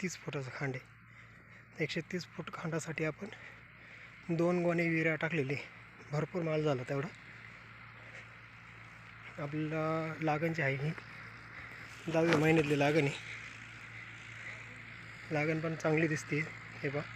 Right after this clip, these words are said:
हे साधारणतः एक दीड महिन्याची लागण झालेली आहे आपली. फुटवा पण चांगला आहे. व्हिडिओ आवडला तर like, शेअर, सबस्क्राईब करायला विसरू नका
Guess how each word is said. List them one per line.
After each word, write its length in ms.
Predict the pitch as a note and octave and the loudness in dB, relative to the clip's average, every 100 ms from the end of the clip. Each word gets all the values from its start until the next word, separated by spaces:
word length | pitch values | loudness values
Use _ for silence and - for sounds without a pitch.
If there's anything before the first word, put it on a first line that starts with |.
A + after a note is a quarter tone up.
| - - - - - - A1 A1+ - - - - - - - - - - | -12 -14 -14 -12 -12 -14 -14 -14 -14 -14 -16 -16 -14 -14 -14 -16 -16 -10
हे 80 | D#3+ | -8
साधारणतः 520 | D#3 D3+ D3 D#3 D#3 | -2 -2 0 0 0
एक 200 | D#3 - | -2 -2
दीड 320 | E3+ E3 E3 D#3+ | 0 2 2 4
महिन्याची 380 | D#3+ D#3 D#3+ | 2 2 0
लागण 260 | D3+ D3+ D#3 | 0 0 0
झालेली 320 | D3 C#3 F3 | 0 0 0
आहे 100 | D3 | 0
आपली. 120 | C#3 C#3 - - - - - - - - - - - - - - - - - | -2 -12 -14 -18 -18 -16 -16 -16 -16 -16 -18 -16 -16 -16 -16 -16 -14 -14 -6
फुटवा 240 | - C#3+ D#3 | -2 2 2
पण 160 | - | 0
चांगला 300 | E3 D3+ D3+ | 0 2 4
आहे. 100 | D#3+ D3+ - - - - - - - - - - - - - | 2 0 -6 -10 -10 -10 -12 -14 -16 -18 -18 -20 -18 -14 4
व्हिडिओ 300 | D#3 C#3 D3 | 10 12 12
आवडला 380 | D3 D3+ D3+ D3+ | 12 12 10 8
तर 300 | D3+ D#3+ C#3+ | 6 4 8
like, 200 | C#3+ D3 | 10 8
शेअर, 340 | D3 - C#3 C#3 | 6 6 8 6
सबस्क्राईब 580 | - C#3 B2+ - C#3+ C#3+ | 4 4 4 2 4 4
करायला 380 | C#3+ C#3+ C#3+ | 6 6 8
विसरू 380 | C#3 C3+ D3 C#3 | 6 4 6 6
नका 140 | C3+ | 6